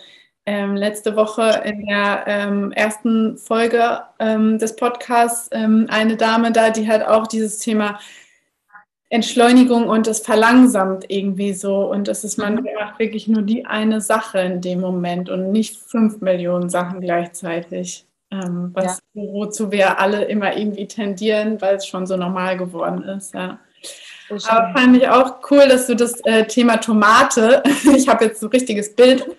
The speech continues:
Speaker 1: Augen von so einer richtig leckeren, ähm, ja, gut riechenden Tomate. Da ist mir auch direkt eingefallen, jetzt wo wir, äh, an Italien dann natürlich direkt gedacht und dann Zitrone. Ich fand, bei Zitronen ist das auch so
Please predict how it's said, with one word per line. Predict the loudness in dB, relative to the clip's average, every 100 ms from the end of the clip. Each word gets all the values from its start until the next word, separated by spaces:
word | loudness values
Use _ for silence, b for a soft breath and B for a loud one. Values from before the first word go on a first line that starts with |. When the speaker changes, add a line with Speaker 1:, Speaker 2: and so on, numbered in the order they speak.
| 2
Speaker 1:
Augen | 4 6 4 0 B B -6
von | -4
so | -2
einer | -2 0
richtig | 0 0 -4 -4
leckeren, | 0 0 0 -4 -2 0 0 B B B _
ähm, | 0 2 4 4 4 0 -10 -20 _
ja, | 0 4 4
gut | 4 2 4
riechenden | 2 4 2
Tomate. | 2 0 2 4 4 6 4
Da | 4
ist | 2 2
mir | 0
auch | 0
direkt | -2 0 -2 -2
eingefallen, | 0 0 0 0 2 0
jetzt | -2
wo | -6 -4
wir, | -2 -2
äh, | -4 -6 -8
an | -6 -4
Italien | -4 0 2 6 6 6
dann | 6 2 -2 -4
natürlich | -6 0 0 -2 -4
direkt | -2 0 2
gedacht | 0 0 -2 -2
und | 0 0
dann | 0
Zitrone. | -2 -4 -4 2 6 8 6 2
Ich | -2
fand, | -2 0
bei | 0
Zitronen | 0 -8 -2 4 6 6
ist | 4 -4
das | -8
auch | 0 0
so | 0 -4 0 2 0